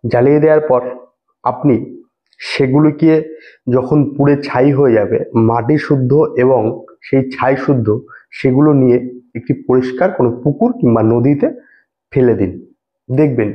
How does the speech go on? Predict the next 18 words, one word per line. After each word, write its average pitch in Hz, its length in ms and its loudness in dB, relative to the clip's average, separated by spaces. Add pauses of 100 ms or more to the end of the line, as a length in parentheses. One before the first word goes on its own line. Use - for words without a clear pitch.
(640)
এটি 151 240 0
করলে 131 440 2 (760)
আপনি, 143 380 0 (1400)
আপনি 120 300 0 (160)
যেদিন 143 340 2
করবেন 123 380 2 (500)
তার 123 200 0 (120)
পরের 139 340 2
দিন 165 200 4
থেকেই 113 300 0 (200)
আপনি 120 260 -4
রেজাল্ট 110 400 0
পাবেন। 95 260 -2 (380)
দর্শক 123 240 -2
বন্ধু, 139 280 2 (280)
বললাম 117 280 2 (220)
পাওয়ারফুল 117 520 0
একটি - 260 -2